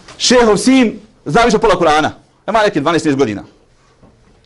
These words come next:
Kaže, on pita njega, njegov ahbab, kaže: "Šejh, može on nama klanjat?" Kaže, ima šejh, kaže:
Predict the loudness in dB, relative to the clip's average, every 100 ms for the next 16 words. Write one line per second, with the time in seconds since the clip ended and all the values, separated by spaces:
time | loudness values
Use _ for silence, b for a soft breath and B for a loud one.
0 | _ _ -4 0 2 2 0 0 -2 -4
1 | -6 -2 -2 0 0 0 2 2 0 -2
2 | b b b b -4 0 2 2 2 2
3 | 2 2 0 0 0 0 -4 -12 _ _
4 | _ _ _ _ _ _ _ _ _ -20
5 | _ _ _ _ _ _ _ _ _ -10
6 | -2 -2 0 0 0 -2 -6